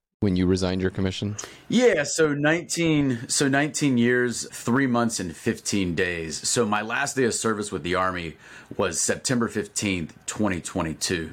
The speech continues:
Speaker 2: So obviously, you know, I didn't, I didn't quite make it. And just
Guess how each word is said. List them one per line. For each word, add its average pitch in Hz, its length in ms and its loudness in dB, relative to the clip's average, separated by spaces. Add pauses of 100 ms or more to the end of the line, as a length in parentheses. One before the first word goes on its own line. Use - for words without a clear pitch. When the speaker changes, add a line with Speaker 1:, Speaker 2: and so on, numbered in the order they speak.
Speaker 2:
So 92 180 -2
obviously, 92 460 -2
you 82 80 -4
know, 87 100 0
I 85 80 0
didn't, 87 340 -6 (480)
I 120 120 2
didn't 147 220 2
quite 123 300 0
make 113 240 -2
it. 127 140 0
And 139 180 2
just - 280 0